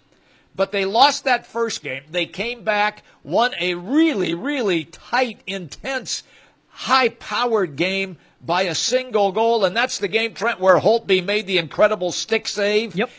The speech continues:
Speaker 1: in that contest, okay? And that, I think, kicked it into gear for the Washington Capitals. I will say this. I think Vegas rebounds because they will come off that third period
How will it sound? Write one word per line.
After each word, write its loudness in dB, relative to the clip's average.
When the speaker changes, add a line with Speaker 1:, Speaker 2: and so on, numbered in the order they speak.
Speaker 1:
in 2
that 0
contest, 0
okay? 4
And 2
that, 4
I 4
think, -2
kicked 0
it 0
into 0
gear 2
for 4
the 2
Washington 0
Capitals. -2
I 4
will 6
say 2
this. 2
I 4
think 2
Vegas 0
rebounds 0
because 2
they 0
will 0
come -4
off 2
that 2
third 2
period 2